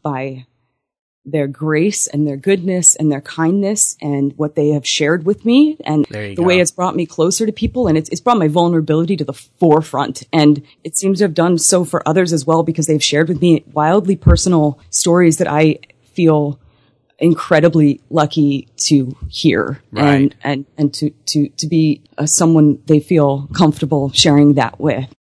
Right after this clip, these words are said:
Speaker 2: This is an awesome aspect too, because I've had many guests on the show that have shared tragedies in their lives from very extremes, e-, all sorts of wild things. And one thing that comes out of, out of all of this is how people react to what you're going through. You find out who your best friends are,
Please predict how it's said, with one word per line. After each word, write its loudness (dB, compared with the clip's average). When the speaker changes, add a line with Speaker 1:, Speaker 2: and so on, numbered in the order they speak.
Speaker 2:
This -6
is -2
an -2
awesome -2
aspect -4
too, -4
because -10
I've -4
had -6
many -6
guests -6
on -8
the -6
show -6
that -8
have -12
shared -8
tragedies -6
in -10
their -10
lives -10
from -14
very 0
extremes, -8
e-, -6
all 0
sorts -6
of -6
wild -6
things. -10
And -8
one -6
thing -6
that -10
comes -6
out -4
of, -12
out -2
of -10
all -8
of -16
this -12
is -8
how -2
people -6
react -6
to -10
what -8
you're -6
going -8
through. -10
You -14
find -6
out -2
who -8
your -8
best -8
friends -12
are, -10